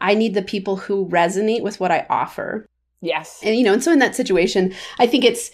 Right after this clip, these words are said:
Speaker 1: what really g-, happens is that your fears will get highlighted by how you feel in that situation. So if,
Speaker 2: Yeah.
Speaker 1: if you feel
Speaker 2: Yeah.
Speaker 1: like, "Oh God, I should have more of a social media following," ask yourself why. You know, like,
Speaker 2: Yeah.
Speaker 1: "Says who?"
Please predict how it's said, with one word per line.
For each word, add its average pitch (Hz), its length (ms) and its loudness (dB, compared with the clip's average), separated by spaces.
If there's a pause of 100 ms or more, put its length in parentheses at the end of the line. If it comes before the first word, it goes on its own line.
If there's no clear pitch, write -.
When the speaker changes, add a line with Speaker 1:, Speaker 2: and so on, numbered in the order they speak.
(140)
Speaker 1:
what 262 300 4
really 330 300 0
g-, 262 160 -6
happens 220 480 -2
is 190 200 -2
that 180 380 2 (320)
your 220 180 4
fears 277 460 -2
will 208 80 -2
get 190 160 0
highlighted 175 640 2
by 165 320 4
how 208 220 2
you 180 160 0
feel 175 340 0
in 135 100 -4
that - 200 -8
situation. - 680 -8
So 220 200 0
if, 196 220 2
Speaker 2:
Yeah. 190 120 0
Speaker 1:
if 190 80 -4
you 208 100 -6
feel 247 640 0
Speaker 2:
Yeah. - 60 -20 (220)
Speaker 1:
like, 190 200 4
"Oh 185 120 -2
God, 180 260 2
I 135 60 -2
should 220 480 2
have 196 260 0
more 165 280 2
of 160 100 -2
a 170 40 -4
social 170 340 -4
media 160 440 0
following," 170 440 0 (220)
ask 262 300 -4
yourself 349 340 0
why. 139 480 2 (240)
You 226 120 2
know, 220 80 6
like, 202 160 4
Speaker 2:
Yeah. - 80 -8
Speaker 1:
"Says 247 500 2
who?" - 380 4